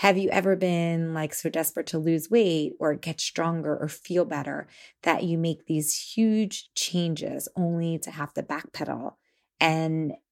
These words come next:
you know, and modify the plan to make it work in your life, and somehow you feel defeated or frustrated with that? This is a completely normal part of the practice and the journey when it comes to lasting behavior change.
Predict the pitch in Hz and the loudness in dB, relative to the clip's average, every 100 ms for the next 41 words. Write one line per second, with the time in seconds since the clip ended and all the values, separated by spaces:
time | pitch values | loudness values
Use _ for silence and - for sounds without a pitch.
0 | _ _ 180 170 160 151 160 156 156 185 | _ _ 0 2 0 2 2 4 4 4
1 | 180 151 151 147 - 160 151 147 - 160 | 2 0 -2 -2 -6 -4 -2 -2 -4 -4
2 | 156 - 143 151 147 165 160 170 202 185 | -4 -4 -4 -2 -2 -4 -4 0 2 2
3 | 165 170 170 175 165 165 160 160 151 170 | 0 -6 -6 -4 -4 -4 -2 -4 -2 0
4 | 156 147 160 160 156 - 160 - 156 160 | 0 -2 -4 0 0 0 -8 -4 -4 -4
5 | 151 143 - 139 - - - _ _ _ | -6 -6 -4 -6 -8 -14 -14 _ _ _
6 | 208 233 269 - 233 - 196 - - - | 6 6 4 2 0 -6 -10 -12 -12 -2
7 | 185 175 185 190 185 160 156 156 151 - | 0 2 4 4 4 2 0 -2 -4 -8
8 | 190 190 156 - 160 160 - - 185 208 | -2 0 0 -4 -8 -10 -10 -4 -2 -2
9 | - - - - - - _ 170 165 156 | -6 -8 -8 -10 -16 -20 _ -2 0 0
10 | 147 180 208 185 156 156 165 156 - - | 0 2 2 2 0 -2 -2 -2 -4 -6
11 | 233 247 185 - 175 160 143 147 - 156 | 0 0 0 -2 -4 -2 -4 -6 -8 -6
12 | 160 147 143 143 160 - 233 196 - - | -6 -4 -4 -2 -4 -2 0 0 -2 -12